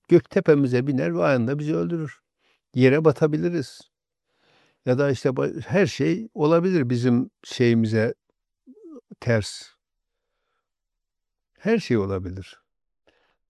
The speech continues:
Dolayısıyla yani bunu sadece bu,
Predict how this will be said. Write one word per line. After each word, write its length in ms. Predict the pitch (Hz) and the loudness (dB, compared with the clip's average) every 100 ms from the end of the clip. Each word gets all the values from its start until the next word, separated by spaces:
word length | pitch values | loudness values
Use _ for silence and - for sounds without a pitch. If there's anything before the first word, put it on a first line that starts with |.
| - | -2
Dolayısıyla 720 | 135 156 - 208 175 202 311 _ _ _ _ _ _ _ _ _ _ _ _ _ _ _ _ | 0 0 0 -2 -2 -2 -8 _ _ _ _ _ _ _ _ _ _ _ _ _ _ _ _
yani 240 | 123 123 131 | -4 -2 0
bunu 220 | 143 127 | 2 0
sadece 640 | - 147 127 120 143 131 | 0 2 2 0 -2 0
bu, 320 | 120 113 107 | -2 -2 -2